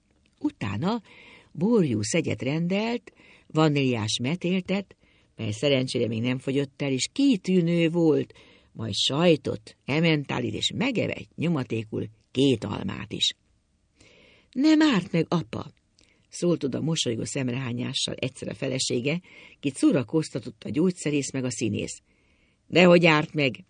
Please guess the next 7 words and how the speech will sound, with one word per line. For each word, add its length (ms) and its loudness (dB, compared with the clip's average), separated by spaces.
feleltek 340 2
a 60 -2
többiek, 460 0
köztük 360 -4
Gál 300 0
háziorvos 640 -4
is. 220 -8